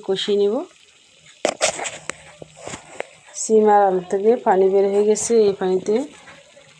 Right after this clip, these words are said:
কষানো হয়ে যাবে। আর, আহ, কষানোর জন্য আলাদা কোনো পানি দেওয়া লাগবে না।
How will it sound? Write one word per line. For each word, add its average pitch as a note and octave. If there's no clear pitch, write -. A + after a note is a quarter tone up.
কষানো G3+
হয়ে G3+
যাবে। G#3
আর, G3+
আহ, F3
কষানোর G3+
জন্য G3+
আলাদা F#3+
কোনো G3+
পানি G3
দেওয়া G3
লাগবে G3+
না। A#3